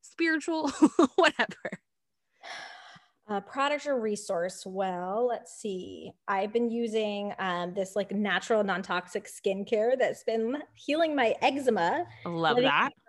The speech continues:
Speaker 2: California, the climate is so dry.
Speaker 1: <laughs>
Speaker 2: And I'm like, "Give me any product that helps my dry skin.
Speaker 1: Yes.
Speaker 2: I'll take it all." <laughs>
Speaker 1: I love it. I love it. What do you do if you're having a bad day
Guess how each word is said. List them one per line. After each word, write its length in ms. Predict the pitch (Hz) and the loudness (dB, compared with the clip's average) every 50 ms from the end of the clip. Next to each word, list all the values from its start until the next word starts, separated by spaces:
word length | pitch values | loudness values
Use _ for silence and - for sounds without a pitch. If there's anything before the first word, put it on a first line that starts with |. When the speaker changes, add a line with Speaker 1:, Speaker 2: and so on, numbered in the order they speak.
| 220 226 | -4 -4
Speaker 2:
California, 400 | 233 226 220 196 196 202 220 226 | 0 2 2 2 2 2 2 2
the 80 | 214 214 | 0 0
climate 380 | 214 - - 202 202 196 214 220 | -2 -4 -6 -4 -2 0 0 0
is 220 | 220 214 - - | 0 -2 -4 -4
so 320 | - 196 196 185 185 214 220 | -2 0 2 2 2 2 0
dry. 760 | 202 208 190 190 175 135 139 147 156 190 247 311 359 381 - - | -2 -2 -4 -4 -4 -2 -4 -4 -2 0 2 2 0 0 0 -2
Speaker 1:
<laughs> 40 | - - 294 - - - 277 - _ | 0 0 -2 -2 -2 -4 -6 -2 _
Speaker 2:
And 320 | - 240 233 226 226 220 220 220 214 - 226 | 6 6 6 6 4 2 0 -2 -4 -4 0
I'm 120 | 233 233 233 | 2 2 4
like, 260 | 233 226 226 208 220 | 6 4 4 4 4
"Give 140 | 233 240 247 | 4 4 6
me 260 | 302 349 370 370 - | 6 4 4 2 2
any 240 | - 220 220 254 302 | 2 4 4 4 4
product 580 | 311 - - 240 202 196 196 208 226 233 233 202 | 2 2 2 2 4 4 4 4 2 2 2 0
that 180 | 220 185 - | 0 0 2
helps 320 | 180 208 202 185 185 - - | 2 2 2 2 2 0 -2
my 100 | 208 190 | -2 -2
dry 200 | 175 175 143 151 | -2 -2 -4 -4
skin. 420 | 160 - - 147 - - - 185 - - - | -6 -8 -8 -10 -10 -10 -12 -14 -14 -10 -6
Speaker 1:
Yes. 140 | - 165 - - | -6 -4 -4 -2
Speaker 2:
I'll 140 | 302 - - - - | -4 -6 -6 -8 -4
take 80 | - | -4
it 80 | 202 190 | -2 -2
all." 240 | 98 78 - - _ _ _ _ | -2 -4 -8 -12 _ _ _ _
<laughs> 300 | 240 254 - - 320 294 | -2 -2 4 6 6 6
Speaker 1:
I 40 | - 180 | 6 4
love 200 | 180 175 165 143 | 2 2 2 2
it. 160 | 139 - - _ _ _ _ - - | 0 -4 -8 _ _ _ _ -8 -4
I 100 | 185 175 | -2 0
love 200 | 175 160 147 127 | 0 0 0 -2
it. 140 | 127 - - _ _ _ - - - - - - - - - - - - - _ _ | -4 -6 -8 _ _ _ -20 -20 -20 -20 -20 -20 -20 -20 -20 -20 -20 -20 -20 _ _
What 600 | - 226 220 220 262 262 262 285 311 330 320 - - _ _ _ - 240 | -12 -8 -2 2 4 6 6 6 4 4 2 0 -4 _ _ _ -10 -4
do 120 | 214 277 | -2 -2
you 160 | 269 269 294 262 | 0 0 0 0
do 200 | 226 240 220 220 | 2 2 2 2
if 100 | 214 208 | 2 2
you're 100 | 226 220 220 | 0 0 0
having 420 | 214 208 202 196 190 202 202 220 - | 2 2 2 2 4 2 0 2 0
a 60 | 247 240 | 2 4
bad 220 | 262 269 269 254 | 6 6 4 4
day 440 | 214 214 190 185 180 180 175 180 - | 2 2 2 2 2 2 2 0 -2